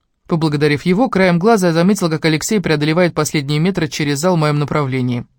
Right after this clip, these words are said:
Пройдя мимо барной стойки, он вышел на веранду. Лёгкий ветерок заставил его обернуться в мою сторону. Приветственно махнув рукой, он приблизился, отодвинул плетёное кресло и сел.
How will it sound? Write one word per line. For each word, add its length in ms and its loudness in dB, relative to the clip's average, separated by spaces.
Пройдя 300 0
мимо 200 2
барной 280 2
стойки, 360 -2
он 100 2
вышел 240 0
на 80 2
веранду. 480 0
Лёгкий 320 -2
ветерок 320 -2
заставил 400 0
его 280 0
обернуться 520 -2
в 20 -4
мою 200 0
сторону. 460 -4
Приветственно 540 -2
махнув 360 -2
рукой, 360 0
он 160 0
приблизился, 580 2
отодвинул 420 -2
плетёное 400 -4
кресло 360 -4
и 100 -2
сел. 420 -6